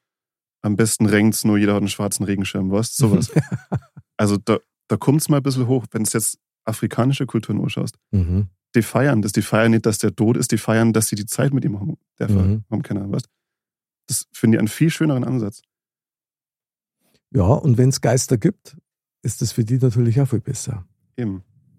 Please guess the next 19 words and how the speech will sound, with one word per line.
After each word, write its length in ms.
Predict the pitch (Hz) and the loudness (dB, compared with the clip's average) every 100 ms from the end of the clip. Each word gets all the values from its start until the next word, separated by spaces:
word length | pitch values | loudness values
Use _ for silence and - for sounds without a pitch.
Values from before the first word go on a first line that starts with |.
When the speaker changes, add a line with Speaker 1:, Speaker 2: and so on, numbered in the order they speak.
| _ _ _ _ | _ _ _ _
Speaker 2:
Weil 100 | 104 | 0
die 100 | 110 | 0
fühlen 240 | - 135 135 | 2 2 4
sich 140 | 127 | 2
da 200 | 127 156 | 2 0
noch 280 | - 143 107 | 0 -2 0
mehr 140 | 131 123 | 0 0
geehrt. 380 | 143 123 135 - | 2 2 2 0
Aber 200 | 123 123 | -2 0
das 200 | 185 220 | 0 2
ist 160 | 175 | 2
natürlich 420 | 185 175 175 160 | 4 6 4 4
auch 80 | 160 | 4
wieder 200 | 156 160 | 4 6
was, 220 | 156 147 - - - - | 6 2 -2 -20 -8 -2
das 140 | 135 | 0
ist 120 | 151 | 2
halt 100 | 160 | 2
unser 320 | 175 143 147 | 2 4 2